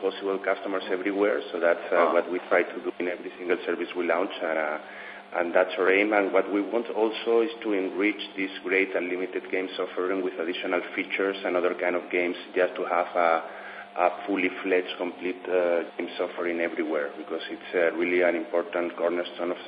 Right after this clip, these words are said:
Speaker 1: of our strategy. So we'll be announcing again. We just launched the first service,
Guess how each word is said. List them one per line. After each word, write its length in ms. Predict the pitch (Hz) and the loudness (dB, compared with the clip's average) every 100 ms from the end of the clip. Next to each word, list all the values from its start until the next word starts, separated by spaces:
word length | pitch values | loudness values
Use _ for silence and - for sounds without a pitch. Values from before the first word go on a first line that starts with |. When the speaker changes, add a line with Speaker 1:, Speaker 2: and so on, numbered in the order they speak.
| - | -8
Speaker 1:
of 80 | 87 - | -6 0
our 180 | 87 82 - | 2 2 -4
strategy. 460 | 76 73 69 - - - - - - - - - | -8 -8 -10 -12 -16 -16 -14 -12 -12 -14 -16 4
So 400 | 104 98 92 90 95 | 8 8 8 6 2
we'll 200 | 101 101 | 0 2
be 140 | 107 | 4
announcing 480 | 104 98 104 - 110 | 6 6 2 0 -4
again. 480 | 85 98 92 82 82 | 0 2 2 0 -4
We 80 | 90 | -2
just 220 | 92 92 | -2 2
launched 360 | 90 95 - | 2 2 -4
the 80 | 90 - | -10 -4
first 200 | 92 92 | -4 -4
service, 340 | 95 92 104 | -6 -4 -6